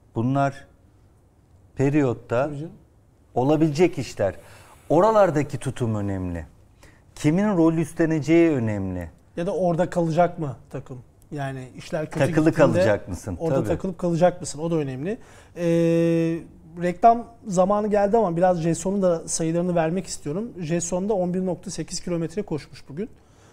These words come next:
Speaker 2: Ee, otuz beş pasın otuz ikisi isabetli ve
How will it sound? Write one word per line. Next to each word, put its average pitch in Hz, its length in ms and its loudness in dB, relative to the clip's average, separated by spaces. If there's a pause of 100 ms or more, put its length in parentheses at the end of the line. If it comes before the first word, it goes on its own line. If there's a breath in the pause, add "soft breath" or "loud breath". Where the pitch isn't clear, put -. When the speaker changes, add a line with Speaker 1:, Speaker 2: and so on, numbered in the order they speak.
(140 soft breath)
Speaker 2:
Ee, 151 840 0
otuz 160 380 -6
beş 196 200 0
pasın 156 420 -2
otuz 170 280 -4
ikisi 185 260 -6
isabetli 185 680 -2 (600 soft breath)
ve 226 320 2